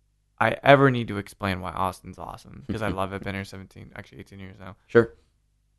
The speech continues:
Speaker 1: Why Austin?
Speaker 2: Well, um, a couple things happened. A really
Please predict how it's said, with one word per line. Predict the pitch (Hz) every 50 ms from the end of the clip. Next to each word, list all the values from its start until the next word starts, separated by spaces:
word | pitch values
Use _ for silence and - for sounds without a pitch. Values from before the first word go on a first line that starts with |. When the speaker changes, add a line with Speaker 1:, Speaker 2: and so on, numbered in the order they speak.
| _ _ _ _
Speaker 1:
Why | - 98 95 98 101
Austin? | 104 117 131 - - - - _ _ _ _ _ _ _ _ _ _ _ _ _ _ _ _ _ _ _ _ _ _ -
Speaker 2:
Well, | - 127 160 - - - _ _ _ _ _ - - - _ _ _ -
um, | 107 104 104 101 101 98 95 - _ _ _ _ _ _ _ _ _ _ _ _ _ _ _ _
a | -
couple | - 135 101 - 113
things | - - 104 98 87 -
happened. | 101 92 87 - 92 87 85 82 80 - _ -
A | 87
really | 92 101 113 117 113 104 101 90 -